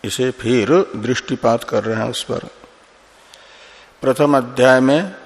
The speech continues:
कई एक अर्थ का प्रतिपादन हुआ, उनमें से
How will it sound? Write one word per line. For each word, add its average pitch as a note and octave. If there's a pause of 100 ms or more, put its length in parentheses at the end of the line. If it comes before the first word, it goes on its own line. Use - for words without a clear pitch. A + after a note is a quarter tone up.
(460)
कई C3+
एक C#3+
अर्थ B2 (2000)
का A2+
प्रतिपादन B2
हुआ, G#2 (1900)
उनमें C#3+
से B2+